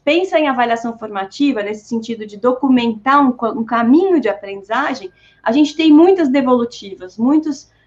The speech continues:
muitos insights de como fortalecer esse processo em sala de aula.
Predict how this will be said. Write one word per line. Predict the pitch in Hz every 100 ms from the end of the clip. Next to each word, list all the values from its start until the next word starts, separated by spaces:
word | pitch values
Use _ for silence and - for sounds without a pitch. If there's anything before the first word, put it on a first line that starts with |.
| _
muitos | 262 302 311
insights | 302 294 - 277 269 269 262 208
de | 214
como | 226 247 247 240
fortalecer | 240 247 247 226 226 226 - 208 214
esse | 220 -
processo | - 208 208 185 190 - 208 196 _ _ -
em | 233
sala | 233 220 208
de | 202 190
aula. | 156 147 -